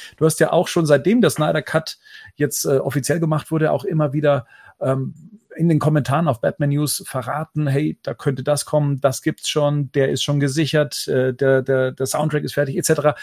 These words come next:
Also du hast, äh, da ja schon immer mit Infos, ähm,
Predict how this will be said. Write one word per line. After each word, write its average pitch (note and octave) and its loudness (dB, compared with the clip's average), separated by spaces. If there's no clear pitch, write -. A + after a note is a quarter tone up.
Also C#3 0
du E3+ 8
hast, - 6
äh, D3 4
da D3 2
ja D3 4
schon C#3 -4
immer D3+ 0
mit C#3+ -2
Infos, G#3 2
ähm, C3+ -2